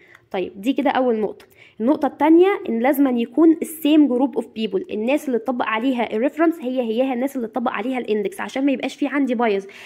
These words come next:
ما يبقاش في عوامل مؤثره خارجيه. افرض مثلًا انا كان عندي مجموعتين مختلفتين من الناس، المجموعه دي عدد الناس الديسيز دي فيها اكتر، والمجموعه دي عدد الناس اللي الديسيز دي فيها اقل، فكده النتيجه هتتاثر ولا لا؟ هتتاثر. فعشان كده انت عندك صورتين للكومباريزون،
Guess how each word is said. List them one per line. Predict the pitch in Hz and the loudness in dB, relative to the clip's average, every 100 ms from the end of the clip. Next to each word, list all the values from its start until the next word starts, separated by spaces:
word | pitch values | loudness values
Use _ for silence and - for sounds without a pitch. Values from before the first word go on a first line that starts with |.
| - | -6
ما | 226 | 0
يبقاش | 220 - 302 - | 0 0 -6 -8
في | - 277 311 320 311 | -10 0 2 2 0
عوامل | 311 277 330 | 0 2 4
مؤثره | 285 233 - 302 294 | 4 0 -4 -2 0
خارجيه. | 262 233 233 214 196 - - - | 0 0 2 2 0 -6 -10 -4
افرض | 302 320 247 | 0 0 2
مثلًا | 285 302 339 370 359 - | 2 2 4 4 2 -4
انا | 240 | -2
كان | 233 247 | 0 0
عندي | 247 302 | 2 2
مجموعتين | 277 247 233 285 | 2 0 0 2
مختلفتين | 294 262 233 233 277 277 | 2 0 -4 -2 0 0
من | 233 | 0
الناس، | 214 180 - - - - | 0 -2 -4 -18 -18 -4
المجموعه | 233 240 262 320 302 | 0 2 2 2 2
دي | 320 381 349 | 4 4 2
عدد | 294 294 | 0 2
الناس | 269 311 302 | 2 2 0
الديسيز | 233 285 247 | -6 -8 -8
دي | 240 | -2
فيها | 285 247 | 0 0
اكتر، | 196 - 185 - - | -2 -6 -10 -10 -2
والمجموعه | 226 240 247 320 311 | 0 2 2 2 2
دي | 262 349 359 - - | 6 6 6 0 0
عدد | 294 302 | 2 4
الناس | 269 311 320 | 4 2 0
اللي | 262 | -4
الديسيز | 233 240 294 | -2 -2 -2
دي | 262 | -2
فيها | - 285 | -2 0
اقل، | 226 - 427 - - | 2 2 0 -4 -10
فكده | 233 339 370 | 0 4 4
النتيجه | 285 311 | 4 4
هتتاثر | 320 277 294 - 247 | 4 2 -2 -2 0
ولا | 262 | 0
لا؟ | 262 | 0
هتتاثر. | 240 - 262 240 208 202 - - | -6 -6 -6 -6 -10 -10 -16 -6
فعشان | 220 302 339 | -2 2 4
كده | 370 | 4
انت | 302 | 2
عندك | 247 311 294 | 2 2 0
صورتين | - 226 311 311 | -4 -2 2 2
للكومباريزون، | - 214 208 190 180 | 0 -2 -2 -2 -4